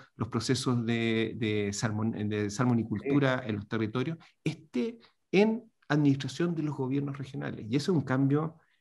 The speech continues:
Speaker 2: es un
Speaker 1: gigante
Speaker 2: cambio,
Speaker 1: desde el
Speaker 2: pero
Speaker 1: punto de
Speaker 2: gigante,
Speaker 1: vista
Speaker 2: fundamental.
Speaker 1: Entonces, si tú me preguntas, ¿a dónde? A mí me dicen, ¿cuál es la
Speaker 2: Mm.
Speaker 1: principal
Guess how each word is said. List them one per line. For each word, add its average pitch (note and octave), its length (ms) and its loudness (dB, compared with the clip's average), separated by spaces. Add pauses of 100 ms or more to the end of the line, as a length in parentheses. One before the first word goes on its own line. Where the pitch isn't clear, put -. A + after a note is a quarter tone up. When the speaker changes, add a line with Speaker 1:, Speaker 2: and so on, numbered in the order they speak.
Speaker 2:
es - 120 -4
un B2+ 100 8
Speaker 1:
gigante D3+ 280 6
Speaker 2:
cambio, G2+ 220 4
Speaker 1:
desde - 20 4
el F#2+ 40 2
Speaker 2:
pero A2+ 140 8
Speaker 1:
punto C#3+ 100 0
de B2 60 6
Speaker 2:
gigante, F3 220 10
Speaker 1:
vista E3 240 2
Speaker 2:
fundamental. B2 460 -2
Speaker 1:
Entonces, E3 520 4
si C#3 80 0
tú D#3+ 80 6
me G3 80 6
preguntas, F3 480 6
¿a B2+ 80 8
dónde? G3+ 540 4 (100)
A A#2+ 140 0
mí D#3 80 6
me E3 80 6
dicen, C#3 480 2
¿cuál E3 160 4
es E3+ 100 2
la D3+ 80 2
Speaker 2:
Mm. A2 100 0
Speaker 1:
principal E3 720 4